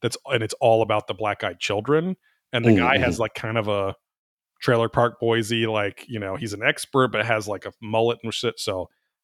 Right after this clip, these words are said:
Speaker 1: uh, I'll try
Speaker 2: Right.
Speaker 1: to send it to you and check it out maybe for next
Speaker 2: Okay.
Speaker 1: week or something
Speaker 2: Maybe
Speaker 1: or
Speaker 2: that's next
Speaker 1: time,
Speaker 2: week then,
Speaker 1: but,
Speaker 2: yeah.
Speaker 1: uh,
Speaker 2: Or next time.
Speaker 1: But yeah, Black Eyed Children would be, like, a fun shift to do,
Speaker 2: Yeah.
Speaker 1: uh, after a more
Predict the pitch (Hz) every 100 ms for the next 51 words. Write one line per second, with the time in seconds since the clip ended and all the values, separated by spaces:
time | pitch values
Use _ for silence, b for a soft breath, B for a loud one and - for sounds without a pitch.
0 | - 104 - 120 120 - 101 101 95 90
1 | 101 92 90 92 90 90 - 117 107 85
2 | - - 95 - 92 90 87 85 - -
3 | 110 95 90 76 - - 90 85 92 _
4 | 123 120 - - 98 82 - - 73 -
5 | _ _ _ _ _ 131 131 135 147 208
6 | 202 165 143 120 110 175 - 107 - 113
7 | 104 101 98 _ _ _ _ _ - -
8 | 120 95 - - - _ - 113 95 80
9 | 82 - _ _ 90 98 90 82 78 78
10 | - _ - 101 - 90 82 80 - 101
11 | 95 92